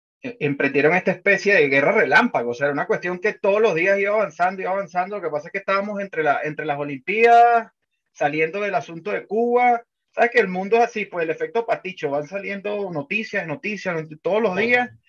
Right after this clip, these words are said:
Speaker 1: las noticias no descansan. Y, bueno, co-, con la caída hace el quince de agosto,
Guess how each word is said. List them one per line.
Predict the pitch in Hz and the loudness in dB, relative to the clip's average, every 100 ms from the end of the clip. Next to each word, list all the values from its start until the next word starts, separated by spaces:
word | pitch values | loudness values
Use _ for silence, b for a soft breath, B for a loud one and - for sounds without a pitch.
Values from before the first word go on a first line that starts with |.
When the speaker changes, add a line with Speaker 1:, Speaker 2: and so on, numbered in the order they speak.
| b b - | b b -8
Speaker 1:
las | 160 | -4
noticias | 170 165 180 214 | -4 -4 -4 -2
no | 214 | 0
descansan. | 214 214 139 117 - _ _ _ _ b b b b b b b _ _ _ | 0 0 -2 -2 -12 _ _ _ _ b b b b b b b _ _ _
Y, | 185 196 196 196 196 190 190 185 - _ | -8 -4 -4 -2 -4 -4 -6 -8 -14 _
bueno, | - - - - 98 87 - _ _ _ _ _ | -10 -4 -2 0 -2 -8 -18 _ _ _ _ _
co-, | 127 143 - | -10 -10 0
con | 165 | 4
la | 160 160 | 4 6
caída | 156 151 180 | 4 6 4
hace | 190 214 208 202 165 135 127 - 147 | 2 2 2 4 4 4 0 -4 -6
el | 143 | -8
quince | 170 190 220 | -6 -4 0
de | |
agosto, | 160 165 240 - 120 | 2 2 0 -4 -14